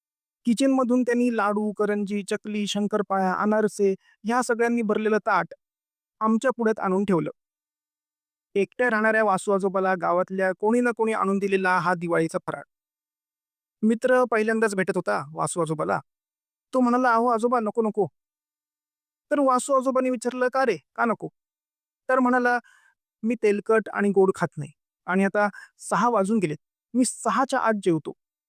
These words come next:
आणि सहा नंतर पाणी सुद्धा पित नाही. बाहेरचं तर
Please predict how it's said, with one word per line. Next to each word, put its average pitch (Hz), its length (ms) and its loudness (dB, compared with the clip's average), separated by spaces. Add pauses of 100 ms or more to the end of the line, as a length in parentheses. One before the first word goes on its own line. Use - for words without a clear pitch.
(320)
आणि 196 240 2 (300)
सहा 247 300 0
नंतर 247 480 2
पाणी 214 240 4
सुद्धा 196 300 -2
पित 185 160 -4
नाही. 156 160 -4 (560)
बाहेरचं 202 540 0
तर 247 140 2